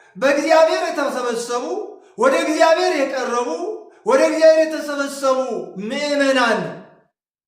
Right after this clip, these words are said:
አክሌሲያ ወይም ቤተ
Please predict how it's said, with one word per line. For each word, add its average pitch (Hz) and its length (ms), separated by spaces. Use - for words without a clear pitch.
አክሌሲያ 320 760
ወይም 175 420
ቤተ 294 240